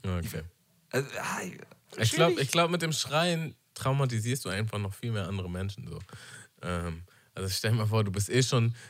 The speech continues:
Speaker 1: <laughs> nicht so ganz psychisch fit und dann lass ich mich nur noch von dir anschreien, Digga. Oder du kriegst Kinder. Und, ähm, ja,
Speaker 2: Ja.
Speaker 1: musst de-, musst deinen Sohn oder deine Tochter großziehen.
Speaker 2: Ah, das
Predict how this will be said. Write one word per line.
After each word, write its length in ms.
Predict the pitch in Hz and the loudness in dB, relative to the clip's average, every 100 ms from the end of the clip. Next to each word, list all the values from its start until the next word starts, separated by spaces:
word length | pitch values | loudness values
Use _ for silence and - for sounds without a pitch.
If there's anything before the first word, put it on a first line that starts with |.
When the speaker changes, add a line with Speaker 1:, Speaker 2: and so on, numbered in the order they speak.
| - | 2
Speaker 1:
<laughs> 680 | 127 98 - - - - - | 4 6 4 2 -2 -14 -6
nicht 240 | 135 135 | -2 0
so 80 | - | 4
ganz 300 | 113 120 - | 6 6 4
psychisch 480 | - 156 175 165 - | 4 4 6 2 4
fit 260 | 147 139 - - 120 - | 4 4 2 0 0 2
und 140 | 107 | 4
dann 180 | 110 110 | 6 6
lass 220 | 120 120 | 6 6
ich 60 | 117 | 6
mich 100 | 113 | 6
nur 160 | 120 | 6
noch 100 | 113 | 4
von 160 | 113 110 | 4 2
dir 160 | 101 | 2
anschreien, 540 | 107 127 - 85 82 85 | 2 2 0 -2 -4 -2
Digga. 240 | 85 95 110 127 117 101 _ | 0 0 0 -6 -8 -12 _
Oder 220 | - 123 | 4 6
du 80 | 131 | 6
kriegst 340 | 127 131 113 - | 6 2 2 4
Kinder. 420 | 147 135 90 87 - - - _ _ - | 4 6 2 2 -10 -20 -20 _ _ -4
Und, 320 | 101 101 87 | 0 2 2
ähm, 360 | 87 87 87 87 - _ _ _ _ _ _ - _ _ - _ - | 2 2 2 -2 -10 _ _ _ _ _ _ -20 _ _ -20 _ -2
ja, 180 | 98 87 | 2 2
Speaker 2:
Ja. 140 | 131 123 | 0 0
Speaker 1:
musst 200 | 104 - | 0 0
de-, 140 | 123 - | -4 -2
musst 200 | 101 101 | -2 2
deinen 160 | 98 | 2
Sohn 220 | 98 107 104 | 4 6 6
oder 220 | 95 92 | 4 4
deine 220 | 95 101 | 4 2
Tochter 340 | 113 113 92 | 2 2 0
großziehen. 540 | 87 90 90 - 87 92 _ _ _ - 123 104 - _ - | -2 -4 -4 -6 -6 -8 _ _ _ -18 -18 -18 -20 _ -14
Speaker 2:
Ah, 260 | 127 123 120 | -8 -6 -6
das 400 | 107 107 - | -8 -12 -16